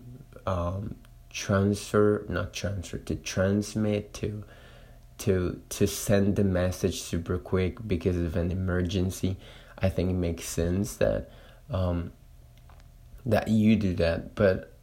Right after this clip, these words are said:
otherwise, like, um, I think it, it w-, it would be cool if most of us were aware of the necessity of learners,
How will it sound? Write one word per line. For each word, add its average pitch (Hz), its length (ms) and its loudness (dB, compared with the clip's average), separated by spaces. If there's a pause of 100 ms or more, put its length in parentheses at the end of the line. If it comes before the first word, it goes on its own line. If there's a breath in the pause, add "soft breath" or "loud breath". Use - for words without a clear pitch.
(140)
otherwise, 107 840 4 (280)
like, 90 340 -6 (640 soft breath)
um, 95 320 -4 (960)
I 101 100 4
think 156 300 0
it, 110 180 0
it 117 100 2
w-, 107 300 0
it 135 160 8
would 135 240 4
be 123 140 4
cool 95 520 2 (100)
if 95 420 -2 (380 soft breath)
most 101 380 2
of 101 160 -2
us 90 400 0 (260)
were 95 500 2 (460 loud breath)
aware 98 800 2 (320 loud breath)
of 92 400 0 (160)
the 101 120 0
necessity 110 920 2
of 95 460 2
learners, 117 920 2